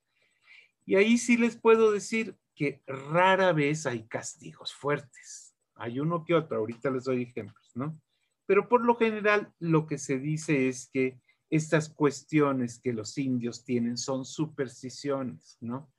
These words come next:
Que son productos de la ignorancia, ¿no?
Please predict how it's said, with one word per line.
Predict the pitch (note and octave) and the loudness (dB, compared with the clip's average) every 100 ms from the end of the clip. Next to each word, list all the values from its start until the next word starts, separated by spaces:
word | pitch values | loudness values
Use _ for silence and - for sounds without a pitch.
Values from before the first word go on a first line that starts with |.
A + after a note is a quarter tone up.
| _ _ _ | _ _ _
Que | C3 | -4
son | B2+ C#3 D3 | 0 0 0
productos | D3 B2+ A#2 G#2+ - C3 | -2 0 0 -6 -6 -6
de | A#2 B2+ | -2 -2
la | B2 | -2
ignorancia, | A#2 A2 A#2+ A#2 C3+ C#3 - - - _ _ | -4 -6 -4 -2 -2 -4 -8 -18 -20 _ _
¿no? | - A#2 | -12 -12